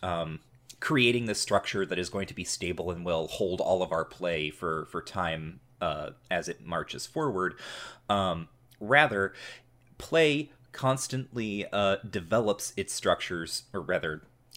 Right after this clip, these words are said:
the role of play is, I'm just gonna start over this quote because I split it,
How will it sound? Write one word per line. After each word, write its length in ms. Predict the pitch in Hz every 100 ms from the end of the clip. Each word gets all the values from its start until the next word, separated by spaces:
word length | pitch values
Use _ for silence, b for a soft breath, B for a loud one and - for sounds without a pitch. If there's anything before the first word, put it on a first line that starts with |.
| - _ -
the 100 | 110
role 220 | 160 175
of 120 | 120
play 420 | - 110 101 98 104
is, 520 | 98 90 87 85 - -
I'm 100 | 107
just 120 | 98
gonna 100 | 101
start 260 | 87 92 85
over 140 | 82
this 220 | 76 78
quote 320 | - 78 71 -
because 340 | 87 85 76
I 120 | 78
split 300 | - - 90
it, 200 | 73 -